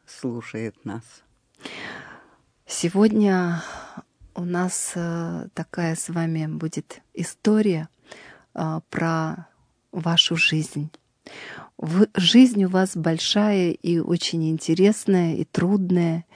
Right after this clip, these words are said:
Speaker 2: и она может нам помочь в некотором роде.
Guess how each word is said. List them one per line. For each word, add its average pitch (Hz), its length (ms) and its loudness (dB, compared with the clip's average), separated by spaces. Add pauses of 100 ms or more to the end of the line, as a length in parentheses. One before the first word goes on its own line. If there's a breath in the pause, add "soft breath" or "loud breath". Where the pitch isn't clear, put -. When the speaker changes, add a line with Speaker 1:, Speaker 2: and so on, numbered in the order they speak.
(500 loud breath)
Speaker 2:
и 165 460 0 (720 soft breath)
она 156 640 -4 (960)
может 214 360 2
нам 180 180 0
помочь 165 560 -2
в - 60 -10
некотором 160 580 -2
роде. 156 340 -4